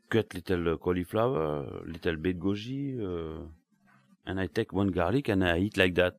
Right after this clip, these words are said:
I say, "Wow, it's very good." <laughs> So I start to like that, you know. It's, it's like little accident because, uh, I, one girl coming to see me, she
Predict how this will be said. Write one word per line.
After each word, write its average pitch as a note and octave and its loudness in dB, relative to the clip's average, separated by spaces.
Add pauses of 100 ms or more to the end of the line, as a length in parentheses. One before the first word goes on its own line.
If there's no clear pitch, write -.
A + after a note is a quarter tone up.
(140)
I - -20
say, - -18
"Wow, F#2 -6 (880)
it's F#2+ -4
very A2+ 6
good." C#3+ 12
<laughs> C3+ 10 (800)
So E3 10
I C#3 12
start E3+ 8
to C#3 0
like B2+ 10
that, G#2 8
you F2 -4
know. F#2+ -2 (420)
It's, - -2 (600)
it's D#3+ 0
like A3+ 6
little G3+ 8
accident F2+ 6 (760)
because, B2+ 6
uh, G#2+ 8 (400)
I, A#2+ 10
one C3+ 8
girl C#3+ 8
coming C#3 6
to A2 0
see C#3 2
me, F3+ 0
she - -6